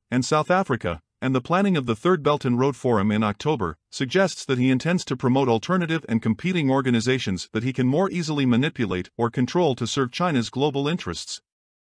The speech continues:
This G twenty also represents an acceleration in the contest between China and other major powers for influence in the global South. Modi proved that he is becoming a more important figure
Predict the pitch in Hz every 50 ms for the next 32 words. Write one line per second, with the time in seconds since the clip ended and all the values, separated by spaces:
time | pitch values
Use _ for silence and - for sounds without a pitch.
0 | _ _ _ _ _ _ _ - - 220 214 - - 185 175 143 - - 151 143
1 | 127 117 110 117 151 170 - 143 123 117 110 - 117 107 98 127 131 131 - 135
2 | 127 120 110 - - 156 147 139 127 120 135 151 147 - 101 101 107 107 107 104
3 | - 139 147 156 156 - 92 95 - - - 117 - 131 123 120 110 - 180 196
4 | 180 123 104 107 - - 127 127 139 175 190 208 180 156 147 151 135 131 123 -
5 | 147 156 147 120 113 110 - - 120 123 143 185 196 - 110 98 101 120 127 -
6 | - - 135 147 143 139 127 123 135 135 143 151 - - 190 196 151 80 80 -
7 | - _ _ _ _ _ _ _ _ _ _ _ _ _ _ _ _ _ _ -
8 | 139 180 226 220 190 151 - - 160 147 127 113 - - 117 104 123 131 131 120
9 | - 123 113 - 160 160 165 156 147 135 123 127 139 156 139 127 127 - 170 180
10 | - 135 123 - - 160 151 120 98 90 92